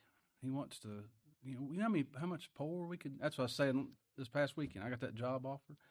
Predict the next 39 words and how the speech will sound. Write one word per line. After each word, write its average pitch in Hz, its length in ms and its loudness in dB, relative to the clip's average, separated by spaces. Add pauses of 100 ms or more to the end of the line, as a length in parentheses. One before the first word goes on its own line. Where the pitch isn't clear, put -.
(460)
What's 165 220 4
our 156 220 10
old 156 480 8
mindset? 127 760 4
"Well, 113 180 0
if 107 100 0
I'd 202 180 10
have 117 100 4
done 131 260 6
that, 214 340 6 (120)
you 190 140 4
know, 226 260 4
I 208 120 0
could - 160 -8
have 123 80 0
gave 151 320 2
to 208 120 2
the 202 120 0
church." - 640 2 (300)
Isn't 127 60 0
that 135 100 4
what 131 220 -2
Judas 143 300 0
said? 180 280 -6 (160)
"Why 226 100 6
did 240 80 2
she 240 120 0
break 214 240 4
out 214 80 4
on 202 100 4
your 202 120 0
feet, 202 300 -2
Lord? 160 260 -6 (500)
We 185 80 -6
could 147 120 -4
have 117 100 0
fed 165 180 2
the 175 80 -6
poor." 202 320 -4